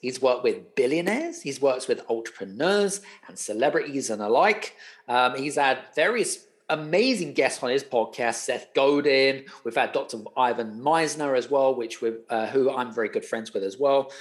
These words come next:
uh, Raymond Darren as well. So some really credible thought leaders on his podcast as well. He's worked with, um, really credible Olympic athletes such as Olympic, uh,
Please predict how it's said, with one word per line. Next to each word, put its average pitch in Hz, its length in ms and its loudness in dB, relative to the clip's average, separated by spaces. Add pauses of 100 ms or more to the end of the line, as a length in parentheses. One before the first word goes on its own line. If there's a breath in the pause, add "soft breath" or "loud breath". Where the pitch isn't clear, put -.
(200 loud breath)
uh, 107 200 -8
Raymond 123 360 -2
Darren 143 340 4
as 117 140 -4
well. 135 420 4 (240 loud breath)
So - 200 2
some 160 400 -6
really 277 400 0
credible 151 720 2
thought 170 420 0
leaders 113 640 -2
on 123 120 -6
his 110 140 -6
podcast 120 580 0
as 110 100 -4
well. 117 300 2 (300 loud breath)
He's 165 180 -4
worked 233 320 4
with, 139 360 2
um, 135 240 -4
really 208 180 2
credible 151 640 0
Olympic 147 480 -4
athletes 113 420 -6
such - 280 -6
as 123 240 0 (400 loud breath)
Olympic, 175 880 -2
uh, 120 360 2